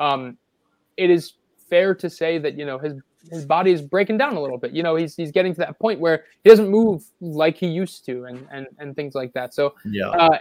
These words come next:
Speaker 1: it's, it's sad to see, but I do, I, look, anything can happen when you are a left-handed hitter in Citizens Bank Park.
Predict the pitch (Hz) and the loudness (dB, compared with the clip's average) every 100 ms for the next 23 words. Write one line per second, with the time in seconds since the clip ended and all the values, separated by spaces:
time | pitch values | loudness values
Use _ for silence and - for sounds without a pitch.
0 | 202 190 - - _ _ _ _ - 196 | 2 2 2 -16 _ _ _ _ 2 4
1 | 180 - 254 247 196 202 - 147 160 190 | 4 6 8 6 2 -2 0 0 2 4
2 | 214 190 330 302 196 208 180 151 - _ | 4 4 2 2 2 2 2 -6 -18 _
3 | _ _ 190 147 - _ _ _ _ _ | _ _ 4 4 2 _ _ _ _ _
4 | _ - 220 247 233 202 175 170 180 185 | _ 6 6 8 6 6 6 4 2 0
5 | 151 147 170 143 135 143 160 147 139 143 | -2 2 2 2 0 -4 -4 -4 -4 -2
6 | 147 131 139 135 127 123 120 - 131 | -2 -2 -4 -6 -6 -10 -10 -8 -8